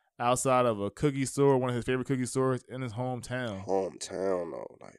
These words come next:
Speaker 1: It's just like, yo, where the love at? You can't even go back home and show love within your home. It's,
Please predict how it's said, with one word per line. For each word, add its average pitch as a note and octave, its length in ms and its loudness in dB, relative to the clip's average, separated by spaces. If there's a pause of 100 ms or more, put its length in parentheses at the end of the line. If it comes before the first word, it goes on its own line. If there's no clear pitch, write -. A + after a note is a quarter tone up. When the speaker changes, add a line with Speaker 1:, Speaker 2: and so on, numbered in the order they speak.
Speaker 1:
It's C3 140 -4
just B2+ 180 -4
like, A2+ 180 0
yo, A2+ 120 0
where B2+ 180 2
the D3 60 4
love A#2+ 280 -2
at? E2+ 220 -12
You C3 120 -10
can't D#3 180 0
even C#3 160 0
go C3+ 160 6
back B2+ 220 4
home C#3 280 0
and B2+ 100 -4
show C3 180 0
love C3 220 4
within B2 200 -4
your A#2+ 100 -6
home. C3 380 -4 (480)
It's, C3+ 240 -4